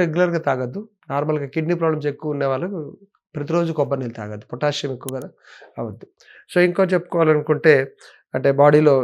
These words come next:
ఇంకా న్యాచురల్గా కొన్ని వాటర్స్ ఏవైతే ఉన్నాయో అవన్నీ, అంటే నది నీళ్ళు కానీ, కొబ్బరి నీళ్ళు కానీ, తాటి ముంజలు ఉంటాయి, అప్పుడు తీసుకోండి. So ఇలాంటి వాటర్ ఏదైతే ఊరే వాటర్ ఉంటాయి కదా, తాటి కాలువల నుంచి, ఈత కాలువల నుంచి అందులో ఊరుతుంది. అరటి తట్లు ఉంటాయి,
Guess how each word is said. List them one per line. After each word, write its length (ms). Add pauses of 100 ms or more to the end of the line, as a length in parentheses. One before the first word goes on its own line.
ఇంకా 220
న్యాచురల్గా 500
కొన్ని 220
వాటర్స్ 360
ఏవైతే 300
ఉన్నాయో 260
అవన్నీ, 260 (100)
అంటే 120 (320)
నది 220
నీళ్ళు 260
కానీ, 240 (220)
కొబ్బరి 280
నీళ్ళు 220
కానీ, 140 (100)
తాటి 240
ముంజలు 260
ఉంటాయి, 200 (560)
అప్పుడు 260
తీసుకోండి. 440 (360)
So 140
ఇలాంటి 220 (100)
వాటర్ 360
ఏదైతే 300 (140)
ఊరే 260
వాటర్ 240
ఉంటాయి 240
కదా, 120 (680)
తాటి 260 (100)
కాలువల 440
నుంచి, 180 (180)
ఈత 100 (100)
కాలువల 340
నుంచి 180 (360)
అందులో 280
ఊరుతుంది. 400 (1080)
అరటి 220
తట్లు 340
ఉంటాయి, 180